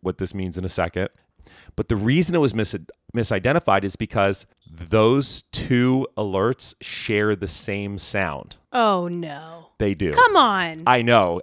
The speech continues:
Speaker 1: and there's no light to tell the difference. So let's imagine you're driving down the road in your car, and you hear a bing. You look up on the dash.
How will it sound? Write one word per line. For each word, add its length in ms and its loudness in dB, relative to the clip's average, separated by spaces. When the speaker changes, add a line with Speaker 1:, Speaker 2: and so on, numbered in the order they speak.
Speaker 1:
and 180 2
there's 260 4
no 240 4
light 380 2
to 80 -8
tell 200 -2
the 100 -4
difference. 360 -6
So 260 2
let's 200 0
imagine 320 0
you're 100 4
driving 460 4
down 160 2
the 80 0
road 180 6
in 80 0
your 120 -2
car, 360 0
and 200 -4
you 100 0
hear 240 0
a 220 0
bing. 460 0
You 120 -6
look 200 2
up 100 0
on 80 4
the 80 -2
dash. 500 -2